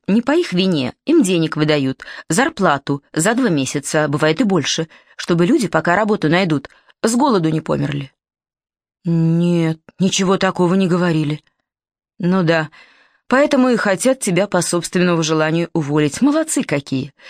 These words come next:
Значит, э, ты хотела посоветоваться, отдавать ли униформу. И это, и про остальное. Хорошо.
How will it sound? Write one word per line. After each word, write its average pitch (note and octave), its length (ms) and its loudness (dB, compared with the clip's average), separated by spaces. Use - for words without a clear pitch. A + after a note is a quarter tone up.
Значит, G3+ 540 -2
э, E3+ 160 2
ты A3 140 0
хотела F3+ 360 0
посоветоваться, A#3 840 0
отдавать E3+ 540 0
ли A#3+ 160 0
униформу. E3+ 600 0
И A3 200 -2
это, G3 440 -2
и C4+ 100 2
про C4 180 -2
остальное. G#3 600 -2
Хорошо. A#3 400 0